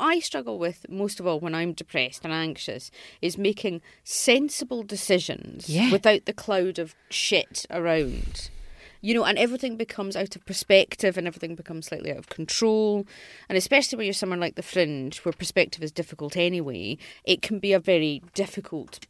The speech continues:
Speaker 1: place.
Speaker 2: Mm.
Speaker 1: But what you have now, looking forward to the Fringe this year, A, you're in a better place. B, I think we're all,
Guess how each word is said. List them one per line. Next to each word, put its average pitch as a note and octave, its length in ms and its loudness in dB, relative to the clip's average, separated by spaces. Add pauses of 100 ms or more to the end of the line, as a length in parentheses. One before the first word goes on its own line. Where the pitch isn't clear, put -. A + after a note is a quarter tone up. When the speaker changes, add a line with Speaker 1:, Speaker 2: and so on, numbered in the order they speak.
Speaker 1:
place. - 540 -4
Speaker 2:
Mm. F3+ 260 -2
Speaker 1:
But A#3 80 6
what G3+ 140 4
you G3+ 140 -4
have F#3+ 340 -2
now, G3+ 260 6 (420)
looking D#3+ 260 -4
forward F3 320 2
to - 60 -14
the - 80 -12
Fringe - 300 -10
this - 180 -10
year, - 240 -10 (760)
A, A#3+ 520 6
you're G3 200 0
in F3+ 60 0
a D#3+ 40 -2
better D#3+ 240 0
place. D#3 480 -4 (1200)
B, F4 260 6
I C#4 120 4
think C4 220 -2
we're A#3+ 120 2
all, A#3 320 2